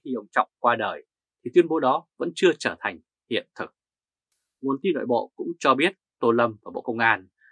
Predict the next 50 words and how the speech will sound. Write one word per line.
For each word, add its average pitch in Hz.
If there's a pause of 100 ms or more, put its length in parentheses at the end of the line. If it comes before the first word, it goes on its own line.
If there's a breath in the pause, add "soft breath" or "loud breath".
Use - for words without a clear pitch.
(140 soft breath)
đã 151
bất 208
lực 190 (100)
trong 170
việc 131 (160)
tìm 113
bằng 90
chứng 113 (180)
tham 123
nhũng 120
của -
Thủ 87
tướng 104 (160)
Phạm -
Minh 101
Chính. 92 (880 soft breath)
Dẫu 160
rằng 151 (140)
trong 180
thời 120
gian 135
qua, 123 (300)
Bộ 117
Công 143
an 123
đã 139
bằng 117 (240)
mọi 113
biện -
pháp 190
nghiệp 117
vụ 104 (340)
để 113
tìm 123
bằng 113
chứng 185 (100)
từ 120
những 165
nhân 156
viên 143 (160)
còn 92
lại 95
của 95
công 117
ty 120
I 101 (160)
E 113 (120)
C. - (1800)
Theo 135
đó, 123